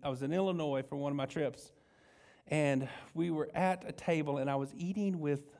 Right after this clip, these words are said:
some other people. And there was, like, two or three other couples about my age sitting at the table. And one of 'em, they were talking about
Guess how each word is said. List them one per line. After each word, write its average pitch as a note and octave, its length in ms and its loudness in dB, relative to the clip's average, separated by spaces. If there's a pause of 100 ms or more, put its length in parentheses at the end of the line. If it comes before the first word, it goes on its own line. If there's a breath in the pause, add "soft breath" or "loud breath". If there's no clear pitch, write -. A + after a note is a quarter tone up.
some C#3 380 -4
other C#3 340 -2
people. - 600 -10 (640 soft breath)
And D#3 100 0
there D#3+ 80 0
was, D3+ 120 -2
like, - 260 2
two F#3+ 220 -2
or F3+ 40 -2
three E3+ 400 -4
other D3 280 0
couples C#3+ 520 -4
about C3+ 220 -2
my C3+ 260 0
age C3 260 -2
sitting B2+ 180 -8
at - 160 -16
the C3 60 -4
table. B2+ 340 -6 (1400 soft breath)
And D3 180 2
one C4 180 4
of B3 60 4
'em, F3+ 100 2
they D#3+ 100 2
were E3+ 100 -2
talking C3+ 360 -6
about B2 340 -6